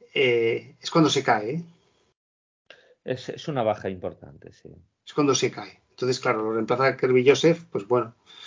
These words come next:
Speaker 1: eh, no, no, no, por supuesto no hace los, a lo mejor le dan una visión, no, no tiene la misión tanto de subir a la caja, a lo mejor se la han dado a Okuda,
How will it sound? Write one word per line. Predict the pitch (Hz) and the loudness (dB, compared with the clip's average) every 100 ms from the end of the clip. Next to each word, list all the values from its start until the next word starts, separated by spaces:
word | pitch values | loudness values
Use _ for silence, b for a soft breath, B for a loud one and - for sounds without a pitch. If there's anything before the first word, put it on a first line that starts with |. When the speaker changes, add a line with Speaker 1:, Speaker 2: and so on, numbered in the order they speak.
| B B B B - | B B B B -10
Speaker 1:
eh, | 113 104 | -8 -8
no, | 101 101 107 120 123 113 110 | -10 -12 -18 -10 -8 -6 -4
no, | 117 | 0
no, | 123 117 | 2 2
por | 110 | 0
supuesto | 117 123 127 | 0 0 4
no | 131 | 2
hace | 131 127 | 6 10
los, | 127 123 123 - - - | 12 10 8 0 -16 -2
a | 123 | -2
lo | |
mejor | 110 - 127 | 0 0 4
le | 131 | 6
dan | 127 | 6
una | 127 | 6
visión, | 123 - 131 | 6 4 2
no, | 127 143 | 2 2
no | 131 | 4
tiene | 139 135 | 6 8
la | 131 | 8
misión | 131 131 127 | 6 4 2
tanto | 131 131 | 4 6
de | 127 | 8
subir | 131 127 | 8 8
a | |
la | 127 | 6
caja, | 156 - 151 | 2 -2 -2
a | 147 | 0
lo | 131 | 0
mejor | 120 123 | 0 0
se | 143 | 2
la | |
han | 135 | 4
dado | 123 | 4
a | 120 | 4
Okuda, | - 165 180 | 6 4 4